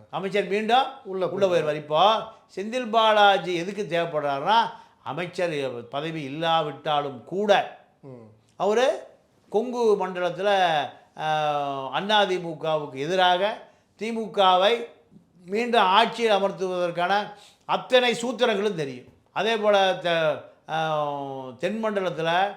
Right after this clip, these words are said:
Speaker 1: முழு பொறுப்பு யாருக்கு கொடுக்கப்பட்டிருக்கு? நேரு கொடுக்கப்பட்டிருக்கு.
Speaker 2: ஆமா.
Speaker 1: நேரு பி ஜே பி தயவை, அ, யாரோட போறாரு? ஜக்கியோடையும்
Speaker 2: ம்.
Speaker 1: வேலுமணியோடையும் போய்,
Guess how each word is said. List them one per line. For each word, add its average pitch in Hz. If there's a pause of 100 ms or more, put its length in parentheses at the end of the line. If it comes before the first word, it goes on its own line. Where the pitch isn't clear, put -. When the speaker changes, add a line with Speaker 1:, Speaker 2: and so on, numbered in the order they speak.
(840)
Speaker 1:
முழு 202
பொறுப்பு 190
யாருக்கு 185
கொடுக்கப்பட்டிருக்கு? 170
நேரு 247
கொடுக்கப்பட்டிருக்கு. 143 (160)
Speaker 2:
ஆமா. 131
Speaker 1:
நேரு 240 (680)
பி 226
ஜே 214
பி 180 (100)
தயவை, 196 (600)
அ, 151
யாரோட 190
போறாரு? 170
ஜக்கியோடையும் 165 (140)
Speaker 2:
ம். 135
Speaker 1:
வேலுமணியோடையும் 160
போய், 139